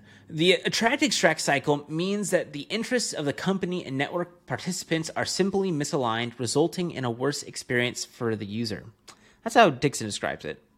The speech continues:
You know, but I, honestly, I find that a little hand-wavy. I mean, yes, the experience is worse, but only in comparison with the subsidized experience. If a consumer sticks around, it is because they still find the experience net beneficial,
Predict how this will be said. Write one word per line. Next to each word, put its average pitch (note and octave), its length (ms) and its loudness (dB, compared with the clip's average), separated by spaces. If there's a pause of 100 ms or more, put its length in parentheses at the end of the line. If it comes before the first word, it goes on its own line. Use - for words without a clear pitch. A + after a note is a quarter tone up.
(580)
You F3 80 -4
know, E3 140 6
but D#3+ 240 6
I, E3 220 -2 (180)
honestly, G#3 400 2
I D#3 60 0
find F#3+ 240 4
that F#3+ 80 8
a F3 40 6
little E3 200 6
hand-wavy. F3+ 760 2 (480)
I F3 120 2
mean, E3+ 260 6
yes, F#3+ 400 8 (120)
the D#3+ 200 0
experience E3 500 0
is A#2+ 160 -8
worse, D#3 460 6 (240)
but E3 180 6
only D#4 280 6
in E4 60 6
comparison A3+ 760 6
with F3+ 160 4
the F3+ 80 4
subsidized E3 800 4
experience. F#2+ 640 -6 (560)
If B3 180 4
a D4+ 60 0
consumer A3 420 4
sticks G3 280 0
around, A2+ 440 2 (140)
it F3+ 100 6
is A3+ 160 2
because F#3+ 320 2
they D#3 140 2
still G#3+ 340 6
find E3 340 4
the D#3+ 60 2
experience C3+ 560 -2
net B2 300 0
beneficial, B2 720 2